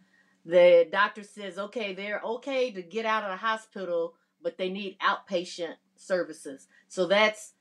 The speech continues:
they probably still are on medication. They still have a, a medical doctor as well as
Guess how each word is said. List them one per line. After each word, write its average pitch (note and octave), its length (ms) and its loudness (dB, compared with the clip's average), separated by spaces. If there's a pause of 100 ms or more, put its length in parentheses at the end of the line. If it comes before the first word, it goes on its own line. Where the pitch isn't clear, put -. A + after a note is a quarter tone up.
(140)
they F3 240 4
probably G#3+ 420 0
still G#3+ 320 -4
are G3+ 140 2
on G#3 260 -2
medication. A3 1000 -4 (200)
They - 80 -8
still G#3 280 -4
have G3 240 0
a, E3 200 2 (380)
a C#3+ 320 -6 (260)
medical G#3+ 560 2
doctor F#3 560 0
as E3 220 -8
well G3 320 0
as E3+ 320 -2